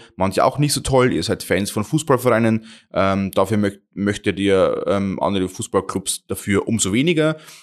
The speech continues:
Es geht um so viel mehr und dieses alles, was entscheidet, ist immer das Markenerlebnis. Und das Markenerlebnis beschreiben wir oftmals immer als Markenkontaktpunkte. Also wo trittst du denn eigentlich als Mensch oder wo triffst du als Mensch auf diese Marke?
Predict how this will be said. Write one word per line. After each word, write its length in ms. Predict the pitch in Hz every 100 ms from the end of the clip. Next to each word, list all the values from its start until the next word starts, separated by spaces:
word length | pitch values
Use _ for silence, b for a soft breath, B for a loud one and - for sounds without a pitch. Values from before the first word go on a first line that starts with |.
| B -
Es 160 | 120
geht 100 | 120
um 100 | 135
so 220 | 120 - 139
viel 220 | 131 110
mehr 680 | 107 110 120 135 156 - -
und 140 | 110 110
dieses 300 | 107 107 -
alles, 260 | 104 123
was 100 | 113
entscheidet, 440 | 101 87 110 104 117
ist 120 | 110
immer 120 | 113
das 160 | 101 -
Markenerlebnis. 760 | 95 87 - 92 92 87 90
Und 80 | 95
das 120 | 87
Markenerlebnis 840 | 98 87 - 151 135 139 127 - - b b _
beschreiben 400 | 95 - 90 95
wir 140 | 92 -
oftmals 400 | - - 107 -
immer 200 | 110 -
als 160 | -
Markenkontaktpunkte. 1080 | 104 107 123 143 139 123 - - 117 110 117
Also 240 | 98 98
wo 120 | 101 110
trittst 420 | 107 101 - -
du 120 | 160
denn 140 | 175
eigentlich 520 | - 76 113 123 120 -
als 200 | 95 101
Mensch 540 | 101 120 143 - - b b
oder 160 | 101 107
wo 80 |
triffst 400 | 120 123 139 -
du 120 | 123 -
als 140 | -
Mensch 320 | 113 117 113 -
auf 300 | 90 113 -
diese 220 | 113 101
Marke? 500 | 92 80 87 98 90